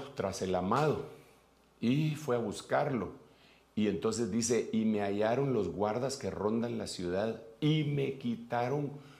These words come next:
mi cobertura de novia". Los guardas que rondan la ciudad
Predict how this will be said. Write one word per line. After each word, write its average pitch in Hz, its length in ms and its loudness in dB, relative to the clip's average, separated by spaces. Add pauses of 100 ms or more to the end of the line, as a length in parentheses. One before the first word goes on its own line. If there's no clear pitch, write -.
(100)
mi 110 500 4
cobertura 107 1120 0
de 92 160 -4
novia". 107 640 -4 (1900)
Los 117 240 4
guardas 120 340 4
que 107 120 0
rondan 107 260 0
la 110 60 0
ciudad 101 420 -2